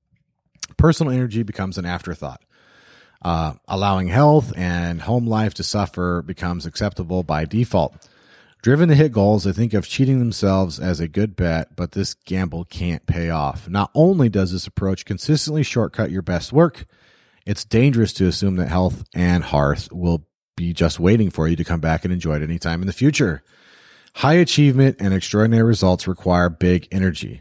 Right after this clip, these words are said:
The trick is learning how to get it and keep it. So what can you do? Think of yourself as an amazing biological machine you are, and consider this daily energy plan for high pr-,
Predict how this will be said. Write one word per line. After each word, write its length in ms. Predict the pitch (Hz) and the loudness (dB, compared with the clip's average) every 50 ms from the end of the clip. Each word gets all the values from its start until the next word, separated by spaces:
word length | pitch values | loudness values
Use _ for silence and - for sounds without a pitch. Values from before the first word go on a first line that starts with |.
| _ _ | _ _
The 40 | - | -16
trick 320 | - - - 123 131 123 - | -6 0 2 2 2 2 0
is 180 | 120 98 - | -2 0 2
learning 260 | 90 92 95 95 98 | 2 2 2 2 0
how 280 | 90 73 69 78 80 85 | 0 -2 -4 -4 -2 -2
to 80 | 85 95 | -2 -4
get 260 | 90 - 85 80 73 | -2 -2 0 0 0
it 200 | 82 82 - _ - | 0 -2 -4 _ -12
and 340 | - 67 69 71 71 64 - | -10 -8 -6 -6 -8 -8 -12
keep 300 | - - 82 80 71 - | -14 -10 -10 -10 -10 -10
it. 260 | 50 50 - - - - - - - - _ _ _ _ _ _ _ _ _ _ _ _ _ _ _ _ _ _ _ _ _ _ _ _ _ _ _ _ _ _ _ _ _ _ _ _ _ _ _ _ _ _ _ _ _ _ _ _ _ _ _ _ _ _ _ _ _ _ _ _ _ _ _ _ _ _ _ _ - | -12 -14 -12 -12 -12 -12 -12 -14 -20 -20 _ _ _ _ _ _ _ _ _ _ _ _ _ _ _ _ _ _ _ _ _ _ _ _ _ _ _ _ _ _ _ _ _ _ _ _ _ _ _ _ _ _ _ _ _ _ _ _ _ _ _ _ _ _ _ _ _ _ _ _ _ _ _ _ _ _ _ _ -6
So 180 | - - 165 | 0 2 2
what 380 | 160 143 127 135 139 120 - - | 4 4 4 4 4 2 0 -2
can 320 | - 127 117 113 110 120 | -2 0 2 2 2 2
you 100 | 117 120 | 2 2
do? 380 | 117 113 170 185 165 110 - - _ _ _ _ - | 2 4 4 4 4 2 0 -6 _ _ _ _ -2
Think 160 | 170 180 165 | 0 2 2
of 80 | 175 | 2
yourself 440 | 147 135 123 - - 127 120 113 - - | 2 2 2 2 2 2 2 2 0 -2
as 220 | - 110 107 98 | -2 -2 -2 -2
an 80 | 104 104 | -2 -2
amazing 520 | 101 98 107 117 127 131 113 131 131 120 | -2 0 2 2 2 2 2 2 0 2
biological 580 | 101 107 107 104 98 98 98 95 85 92 - 101 | 2 2 2 4 2 2 2 0 -2 -2 -2 -2
machine 640 | 98 98 90 - - 98 92 92 90 92 90 - _ _ _ | -2 -2 -2 -2 0 0 2 2 0 0 -2 -4 _ _ _
you 260 | - 98 107 104 - | -4 -2 -2 -2 0
are, 480 | - 69 73 67 73 117 175 202 185 - _ _ _ _ - | -2 -2 -2 0 2 2 2 2 2 -2 _ _ _ _ -4
and 160 | 87 101 104 | -4 -2 -2
consider 400 | - 123 113 - - 113 120 123 | -2 -2 0 2 2 2 4 4
this 260 | 107 98 104 101 87 | 4 4 2 0 0
daily 400 | 85 - 92 90 95 104 110 87 | 0 0 2 2 2 2 0 0
energy 340 | 95 95 92 85 - 101 107 | 0 -2 -2 -2 -2 -4 -2
plan 360 | - - 87 82 78 80 80 | -2 -2 -2 0 -2 -2 -4
for 200 | - - 85 82 | -4 -4 -4 -4
high 200 | - 76 73 78 | -2 -2 -4 -4
pr-, 180 | - - 85 | -4 -6 -8